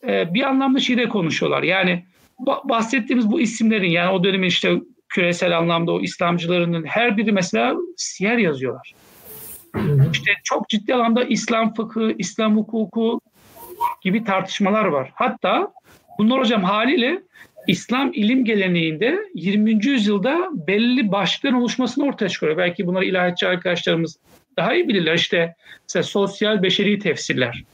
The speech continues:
Speaker 1: veya
Speaker 2: Hı hı.
Speaker 1: fıkıh tartışması içinde işte fıkhul vaki tartışmaları gibi, e, tartışmalar değil mi? Hani
Speaker 2: Hı hı.
Speaker 1: çünkü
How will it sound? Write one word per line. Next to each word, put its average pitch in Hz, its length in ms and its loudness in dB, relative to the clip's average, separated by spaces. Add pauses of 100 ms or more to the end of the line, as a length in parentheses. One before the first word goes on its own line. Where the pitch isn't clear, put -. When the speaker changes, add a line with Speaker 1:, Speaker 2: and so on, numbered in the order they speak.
(680)
Speaker 1:
veya 202 160 2
Speaker 2:
Hı 165 40 2
hı. 143 40 2
Speaker 1:
fıkıh 165 240 0 (120)
tartışması 226 480 -2
içinde 208 320 2
işte 233 300 0
fıkhul 220 400 -2
vaki 208 360 0
tartışmaları 156 560 -2
gibi, 131 340 -2 (640)
e, 147 400 0 (440)
tartışmalar 156 520 -2
değil 349 100 -2
mi? 233 60 0
Hani 190 240 0 (380)
Speaker 2:
Hı 156 60 2
hı. 151 240 2 (220)
Speaker 1:
çünkü 214 380 0